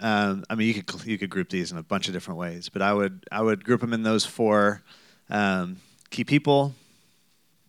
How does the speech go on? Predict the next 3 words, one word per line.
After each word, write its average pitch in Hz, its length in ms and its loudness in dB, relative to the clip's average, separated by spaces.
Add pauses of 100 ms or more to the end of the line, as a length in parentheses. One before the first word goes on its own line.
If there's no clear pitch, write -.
(2750)
habits, - 800 -2 (640)
uh, 98 340 -2
environment, 110 800 -4